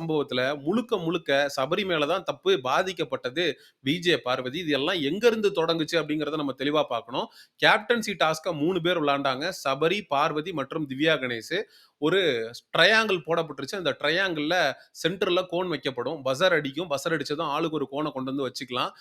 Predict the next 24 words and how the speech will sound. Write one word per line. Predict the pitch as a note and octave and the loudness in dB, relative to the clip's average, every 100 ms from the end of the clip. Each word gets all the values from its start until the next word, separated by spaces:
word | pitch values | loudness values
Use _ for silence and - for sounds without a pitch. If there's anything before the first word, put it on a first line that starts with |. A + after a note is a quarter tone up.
| - - | -20 -6
வச்சுக்கிட்டதுக்கு | C3+ - G#3+ F#3+ E3+ C#3 | -6 -4 -4 -2 0 -2
அப்புறம் | C3 E3 | 0 -2
ஒரு | F3+ D#3+ D#3 | -2 -2 0
டைமர் | D#3 F3+ E3 | 0 2 -2
கொடுக்கப்படும், | C#3 C#3 C3 C3 F3 | -2 -4 -6 -4 -6
மூணு | C3+ D3+ D#3 | -2 0 0
நிமிஷம் | C#3 D3 E3+ D3+ | -2 -2 -4 -4
அப்படின்னு | C3+ D3+ | -4 -4
சொல்லி | D3 C3 C#3 F3 C3+ - | -4 -4 -2 -2 -2 -12
ஸ்கிரீன்ல | - - F3 G3 F3+ - | -18 -4 -2 0 0 2
டைம் | D3 E3+ | 2 2
ஓடிக்கிட்டு | C#3+ C#3+ B2+ A2+ | 2 0 -4 -6
இருக்கும். | C#3 G#3+ - _ | -4 -6 -6 _
அந்த | - D3 F3+ E3+ | -4 0 2 4
டயத்துக்குள்ள | E3 G3+ G3 E3+ C#3 D#3 F#3 C#3 | 4 4 0 -2 2 4 2 0
இன்னொரு | F3 A3 G3+ | 0 4 4
இடத்துக்கு | E3 G3 F#3 E3 | 4 2 -2 -4
போய் | D#3 F3+ | -4 -4
இன்னொருத்தருடைய | E3 G3 F3+ E3+ D3+ D3 D#3 F#3 | -2 -2 -2 -2 -2 0 -2 -2
கோனை | E3 E3 D#3+ | -2 0 0
எடுத்து | D3 D#3+ | -2 -4
கொண்டு | D3 C#3 | -6 -4
வந்து | C3 E3 | -4 -2
தன்னுடைய | D3+ C#3+ D#3+ D3 | -2 -2 0 0